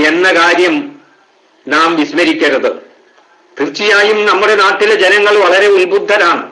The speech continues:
ഈ നിലക്കായാൽ പോരെ, കേരളത്തിൽ ഹിന്ദുവും മുസ്ലിമും ക്രിസ്ത്യാനിയും വളരെ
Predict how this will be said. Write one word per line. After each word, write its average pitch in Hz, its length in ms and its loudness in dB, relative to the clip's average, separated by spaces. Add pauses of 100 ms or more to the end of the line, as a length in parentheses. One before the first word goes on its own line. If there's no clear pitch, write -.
(1500)
ഈ 156 180 -4
നിലക്കായാൽ 208 880 0 (1080)
പോരെ, 165 160 2
കേരളത്തിൽ 208 1000 0
ഹിന്ദുവും 415 480 0
മുസ്ലിമും 381 480 0
ക്രിസ്ത്യാനിയും 208 840 -2 (1200)
വളരെ 190 640 0